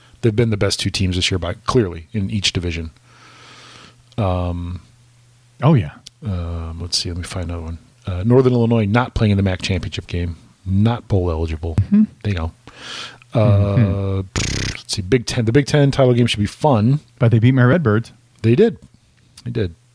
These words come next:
Speaker 1: Um, Johnny Cash agrees. Uh, Ohio State and Wisconsin in the Big Ten title game.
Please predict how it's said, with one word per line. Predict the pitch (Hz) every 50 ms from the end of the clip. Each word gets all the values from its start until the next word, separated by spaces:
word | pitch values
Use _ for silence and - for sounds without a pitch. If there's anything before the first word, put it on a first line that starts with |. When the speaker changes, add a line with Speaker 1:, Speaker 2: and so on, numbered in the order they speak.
| _ - -
Speaker 1:
Um, | 120 113 113 110 110 107 107 104 104 104 107 - - _ _ _ _ _ _ _ _ _ _ _ _ _ _ _ _ - -
Johnny | - 110 107 110
Cash | - 127 123 117 -
agrees. | 127 131 165 131 - - _ _ - -
Uh, | 127 113 110 107 107 104 104 101 101 101 101 - - _ -
Ohio | 110 107 - 139 143 143
State | - - - - 139 127 123 - - _ -
and | 147 113 107
Wisconsin | 110 - - - 143 135 131 - 92 87 87 95 - _ _ _ _ _ _ _ _ - _ - _ _ _ _ _ _ _ _ _ -
in | 120 104
the | 98 110
Big | 123 123 117
Ten | - 165 170 156
title | - 104 98 87 90
game. | 87 87 90 95 107